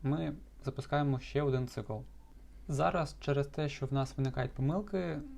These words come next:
часто з боку серверу, і взагалі так буде робити правильно, що якщо в нас складається помилка, то в нас йде окремий шлях. І в нашому випадку, якщо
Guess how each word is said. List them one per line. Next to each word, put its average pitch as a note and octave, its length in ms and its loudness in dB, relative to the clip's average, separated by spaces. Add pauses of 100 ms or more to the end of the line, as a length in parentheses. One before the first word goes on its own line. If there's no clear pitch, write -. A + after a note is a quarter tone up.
(120)
часто C#3+ 340 0
з C3+ 40 4
боку C3+ 380 4
серверу, C3+ 580 0 (600)
і D3 500 2
взагалі C#3 340 2
так B2+ 200 2
буде B2+ 400 0
робити C3 380 2
правильно, D3+ 600 0 (460)
що C#3 340 4
якщо C#3 280 2
в C3+ 60 0
нас C3 160 2
складається B2+ 520 0
помилка, F#3 580 0 (220)
то D3 100 2
в D3+ 120 0
нас D3 320 0
йде C3+ 240 0
окремий C3 380 0
шлях. A2+ 280 -2 (760)
І C#3+ 120 4
в B2+ 60 2
нашому G3 340 2
випадку, D#3 440 -2
якщо C3 440 2